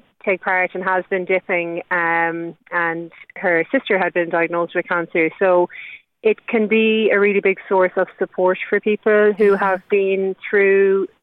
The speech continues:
Speaker 1: um, cancer or have, you know, are facing into treatment. So, you know, it's just, it's a nice little network that's there as well, and you can feel like you're doing something, you know, when you don't really know what you,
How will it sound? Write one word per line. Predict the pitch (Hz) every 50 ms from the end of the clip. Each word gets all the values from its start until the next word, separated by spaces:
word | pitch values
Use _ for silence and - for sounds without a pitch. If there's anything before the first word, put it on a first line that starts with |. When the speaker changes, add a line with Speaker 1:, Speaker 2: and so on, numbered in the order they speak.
| _ -
Speaker 1:
um, | 190 185 180 180 180 180 185 185 185
cancer | - - 196 196 202 - 233 214 208 202 -
or | - 185 180 180 180
have, | 180 185 185 180 175 175 170 165 - - - - _
you | - 180 202
know, | 185 180
are | 180 175 -
facing | - 185 180 180 - 185 185
into | 190 202 - -
treatment. | - - 202 196 196 208 202 208 202 - - - _ _
So, | - 202 190 185 180 180 180 - _ - - - - - - _ _ _ -
you | 233 226
know, | 220 208
it's | 196 -
just, | - 247 233 -
it's | 240 220 -
a | 226
nice | 214 202 202 - -
little | 202 170 180
network | 185 185 - 180 185 175 -
that's | - 185 170 - _
there | 185 180 175 170
as | 170 165 -
well, | 196 185 180 175 175
and | 175 175 175 170 -
you | - 190 190 -
can | - 185 180
feel | - 196 180 175
like | 175 175 - -
you're | 185
doing | 165 175 165 170 170 - -
something, | - 202 185 - - 180
you | 170 175
know, | 170 170 170
when | 175 170 165
you | 170 165
don't | 175 170 -
really | 170 165 165
know | 165 170 170
what | 175 170 151 160
you, | 165 165